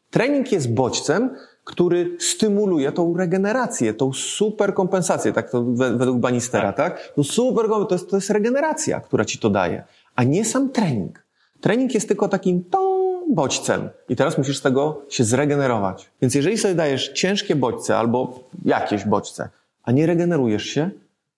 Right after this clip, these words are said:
Speaker 1: sorry, nie licz na progres, a jak progres jest, to zapewniam cię, że jest znacznie wolniejszy niż mógł być, bądź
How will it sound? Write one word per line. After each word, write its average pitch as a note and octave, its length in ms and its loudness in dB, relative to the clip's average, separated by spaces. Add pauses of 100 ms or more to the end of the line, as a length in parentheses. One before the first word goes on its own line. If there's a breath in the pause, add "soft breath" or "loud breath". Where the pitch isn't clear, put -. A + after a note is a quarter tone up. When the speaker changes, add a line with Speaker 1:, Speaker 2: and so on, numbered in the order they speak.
Speaker 1:
sorry, A2+ 400 0 (200)
nie D3+ 420 2
licz - 460 -2 (120)
na B2+ 220 2
progres, A2+ 680 0 (180 loud breath)
a C3 100 0
jak B2 200 -2
progres D#3 400 2
jest, C3 340 0
to B2 80 0
zapewniam B2 500 2
cię, A#2+ 120 0
że A2 100 2
jest G#2 160 2
znacznie D3+ 320 0
wolniejszy B2 600 0
niż A#2 200 0
mógł C#3+ 360 2
być, C3+ 440 0 (480 soft breath)
bądź E3 580 0